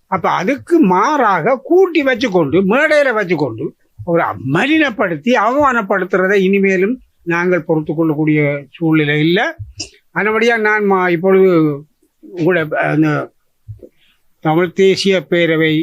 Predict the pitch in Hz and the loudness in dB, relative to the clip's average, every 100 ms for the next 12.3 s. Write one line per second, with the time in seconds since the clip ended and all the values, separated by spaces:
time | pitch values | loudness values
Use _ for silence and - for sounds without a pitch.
0 | - _ - 147 151 151 147 - 139 - | -6 _ -8 -4 0 -2 -2 -6 -12 -10
1 | 170 165 165 - 147 151 147 151 120 - | -4 -2 -2 -4 -2 0 0 0 -2 -10
2 | _ _ _ _ _ - _ - - - | _ _ _ _ _ -20 _ -20 -20 -6
3 | 143 185 185 175 170 220 208 190 _ - | -4 -2 0 0 0 0 -2 -4 _ -4
4 | 180 254 240 220 214 247 208 190 180 185 | -2 0 0 0 0 0 0 0 0 0
5 | 214 196 190 175 185 349 320 _ _ _ | -2 0 0 2 0 0 -4 _ _ _
6 | - 180 180 170 180 190 190 196 185 185 | -6 -2 0 -2 -2 -2 0 0 0 -2
7 | - 170 170 165 165 202 196 180 175 165 | 0 0 2 2 2 0 0 -2 -2 -2
8 | 151 151 151 160 156 156 151 147 143 - | -2 -2 0 0 0 -2 -2 -4 -4 -6
9 | 139 165 202 175 147 170 170 170 165 160 | -4 -2 -2 -2 -2 0 -2 -4 -4 -2
10 | 147 175 175 175 131 95 - _ _ _ | -2 0 0 0 -2 -6 -12 _ _ _
11 | _ _ 196 180 233 285 294 262 208 202 | _ _ 0 2 4 2 2 0 -2 -2
12 | 196 277 | -2 -2